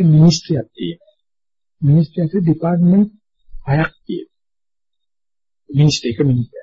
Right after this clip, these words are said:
ඒ හයට වෙන වෙනම ප්‍රයිවට් සෙක්‍රටරිලා හය දෙනෙක් ඉන්නවා.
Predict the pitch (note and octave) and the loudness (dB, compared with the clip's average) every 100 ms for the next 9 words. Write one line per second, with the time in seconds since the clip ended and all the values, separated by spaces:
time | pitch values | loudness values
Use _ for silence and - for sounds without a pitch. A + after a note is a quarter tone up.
0 | _ E3 G#2+ C#3+ E3+ F3 G#3+ A3+ _ _ | _ -12 -8 -2 -2 -2 -6 -8 _ _
1 | _ _ - C#3+ D3 F3 F3+ G#3 G#3 D#3+ | _ _ -6 -2 0 2 2 2 0 0
2 | D#3+ F3+ E3+ E3 F#3 G3+ D3 E3 D#3+ F#3 | 0 0 -2 -4 -2 -4 -2 -2 0 -2
3 | - - | -4 -20